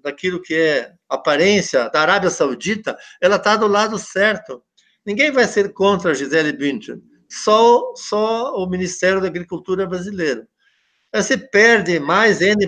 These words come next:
pontos, porque quem não analisa isso do ponto de vista técnico vai dizer, "Ah, entre a Cristina e a Gisele Bündchen, eu sou mais a Gisele Bündchen", né? Ou então, o Lula, você pode não gostar do Lula, mas se você vê o que ele falou em Davos, né,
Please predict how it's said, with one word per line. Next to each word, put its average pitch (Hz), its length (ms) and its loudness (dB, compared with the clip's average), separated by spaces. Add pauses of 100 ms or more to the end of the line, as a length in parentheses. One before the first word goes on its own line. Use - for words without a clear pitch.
(100)
pontos, 185 480 0
porque 156 360 -6
quem 214 260 -2
não 214 100 0
analisa 170 520 2
isso - 180 -2
do 139 100 -4
ponto 151 180 -2
de 143 40 -6
vista 143 300 -4
técnico 190 600 -2
vai 170 140 2
dizer, 147 340 -2 (560)
"Ah, 233 320 2
entre 240 220 4
a - 40 0
Cristina 202 540 0
e 170 40 2
a - 20 0
Gisele 160 380 0
Bündchen, 226 420 -6
eu 240 60 -6
sou 208 180 -6
mais 180 380 -2
a 214 80 -4
Gisele 196 400 -6
Bündchen", 151 500 -12
né? 101 140 -8 (760)
Ou 202 80 2
então, 202 500 2 (220)
o 196 80 4
Lula, 185 540 2
você 131 180 -4
pode 269 280 4
não 254 180 4
gostar 202 400 4
do 156 140 2
Lula, 123 440 0 (140)
mas 160 160 -8
se - 60 -10
você 233 240 -2
vê 196 180 2
o 220 100 2
que 220 80 0
ele 196 140 6
falou 165 320 2
em 139 180 -2
Davos, 131 600 0
né, 190 200 -6